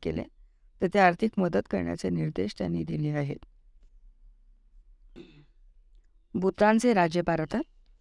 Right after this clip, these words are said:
भूतानचे राजे जिग्मे खेसर न्या-, नामग्याल वांगचुक दोन दिवसांच्या भारत दौऱ्यावर आले आहेत. परराष्ट्र मंत्री एस जयशंकर यांनी त्यांचे सोमवारी विमानतळावर स्वागत केले.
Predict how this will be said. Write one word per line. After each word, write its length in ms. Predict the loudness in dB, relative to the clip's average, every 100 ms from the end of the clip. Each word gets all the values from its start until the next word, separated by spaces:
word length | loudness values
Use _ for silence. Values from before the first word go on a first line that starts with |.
| _ -14 -4
भूतानचे 600 | -2 2 4 6 4 4
राजे 340 | 4 4 2
जिग्मे 440 | 2 2 2 2 0
खेसर 460 | 0 -2 0 -2 -2 -4 -12 _ _ -10
न्या-, 360 | 0 4 6 4 -2 _ _ _
नामग्याल 720 | 2 4 2 0 0 0 0 -4 -10 _ _
वांगचुक 680 | 0 2 2 0 -4 -6 -6 -12 -20 -20 -20 _
दोन 240 | 0 2 4
दिवसांच्या 440 | 2 2 2 0 0 -12 _ -2
भारत 280 | 2 4 2 0
दौऱ्यावर 440 | 0 2 0 0
आले 220 | -4 -4 -4
आहेत. 280 | -6 -8 -12 -20 -20 _ -20 _
परराष्ट्र 420 | 0 2 2 2 2
मंत्री 280 | 2 2
एस 220 | 2 2 0
जयशंकर 480 | 0 0 -2 0
यांनी 240 | 2 2 0
त्यांचे 300 | -4 -4 -4
सोमवारी 400 | -4 -2 -2 0
विमानतळावर 640 | 0 0 -2 -2 -2 -2 -4
स्वागत 380 | -6 -4 -4 -6
केले. 220 | -12 -12